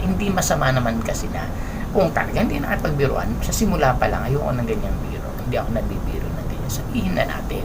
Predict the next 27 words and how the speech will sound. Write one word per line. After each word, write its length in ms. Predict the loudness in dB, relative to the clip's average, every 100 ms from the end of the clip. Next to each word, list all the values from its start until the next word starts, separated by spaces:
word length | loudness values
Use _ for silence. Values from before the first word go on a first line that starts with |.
| 0
para 240 | 0 2
at 160 | 0 0
least, 160 | 0 -2 -2 -2
kasi 240 | 0 0 2
iba 160 | 2
dyan, 160 | 4 4 2 2
di 80 |
nagbibiro 560 | 0 0 2 2 4 4 4 2
din. 160 | 2
Tapos 160 | 2 2 2
pag 80 |
nabiro 480 | 2 4 2 2 2 2
naman, 240 | 4 2
o 80 | 0
masama 400 | 0 2 2 4
lang 160 | 4 4
ang 160 | 4 4
loob, 240 | 2 2 2 2 0 2 0
nagagalit 640 | 0 2 0 2 2 2 2 2
na, 80 | 2 2
may 80 | 2
mga 220 | 0 0
ganto 280 | 0 0 2
ganyan 400 | 2 4 4 4
na, 80 | 2
may 160 | 0 0
mga 160 | 0